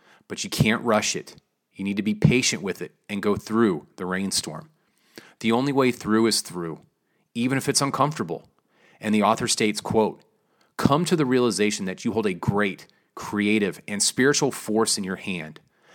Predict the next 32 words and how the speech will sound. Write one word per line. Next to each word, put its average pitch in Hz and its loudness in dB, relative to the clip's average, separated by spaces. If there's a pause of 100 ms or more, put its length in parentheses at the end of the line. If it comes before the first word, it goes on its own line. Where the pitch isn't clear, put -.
(180)
That 98 0
force 110 2
is 143 0
you, 202 4 (680)
and 113 -2
you, 127 0
and 110 0
yours 123 4
to 113 -6
direct 104 -2
and 104 -4
to - -12
grow 98 0
and 98 -8
to - -6
create. 92 -2 (560)
That 117 4
force 135 2
is 98 -4
your 107 2
potential 104 -4
waiting 107 2
for 113 -2
discovery. 92 -2 (540)
It 120 0
is 120 2
the 117 0
light 107 0
that 98 -4
will 92 -6
lead 98 0
you 85 -8